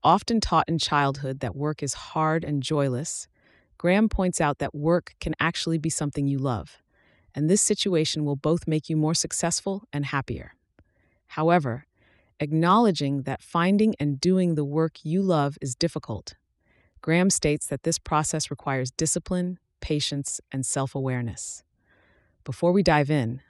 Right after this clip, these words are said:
I want to share a quick note about how this podcast is created.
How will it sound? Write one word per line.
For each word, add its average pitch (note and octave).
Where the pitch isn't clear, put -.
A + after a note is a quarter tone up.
I D3
want D#3
to D#3
share D#3
a C3+
quick -
note D3
about C3+
how D#3+
this D#3
podcast C#3+
is C3+
created. B2+